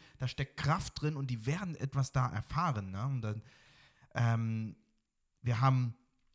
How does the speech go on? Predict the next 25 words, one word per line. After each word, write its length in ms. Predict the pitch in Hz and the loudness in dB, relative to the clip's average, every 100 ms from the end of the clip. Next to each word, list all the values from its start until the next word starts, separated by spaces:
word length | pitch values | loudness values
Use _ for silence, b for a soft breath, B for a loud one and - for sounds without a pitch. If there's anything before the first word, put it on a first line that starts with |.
| _ - - - 135 | _ -20 -20 -12 -2
sechzig 560 | 139 170 - 139 - | 0 0 0 0 2
Heilungen 420 | 135 151 165 165 | 2 2 2 0
erleben 400 | 160 156 160 165 | -2 0 0 -2
dürfen, 460 | 156 156 160 185 185 - - - | -2 -2 -4 -8 -12 -16 -20 -6
äh, 200 | 120 117 120 | -2 -2 -2
unterschiedlichster 800 | 175 180 156 - 147 147 - 127 | -4 0 0 0 -2 -4 -2 -4
Art, 360 | 123 139 151 - | -2 -4 -6 -6
ähm, 440 | 120 113 113 117 B B B | -2 -2 -2 -6 B B B
irgendwelche 340 | 127 127 123 | -2 -2 0
Armschmerzen 640 | - 131 147 139 135 - 135 | 0 0 -2 -2 -2 -2 -4
sind 200 | 131 127 | -2 -2
gegangen, 640 | 127 131 131 131 127 127 - | -2 0 0 0 -2 -4 0
ähm, 400 | 127 123 123 120 | 2 2 -2 -6
auch, 220 | - 151 B B B | -4 -4 B B B
ich 140 | 127 127 | -8 -2
sag 160 | 131 | 0
mal 80 | 135 | 2
in 80 | 135 | 0
Anführungsstrichen, 920 | 135 147 - 139 135 147 135 135 135 | -2 -2 2 2 2 -2 0 0 0
simplere 560 | 135 143 175 175 147 139 | -4 -2 -2 0 0 0
Sachen 320 | 135 147 151 | -2 -2 -2
wie 120 | 143 | -4
Kopfschmerzen 680 | 135 175 - - 151 147 - | -4 -6 -6 -8 -6 -8 -6
oder 180 | 147 139 | -4 -2
Schnupfen, 540 | - 165 - 165 165 | -2 -2 -2 -6 -8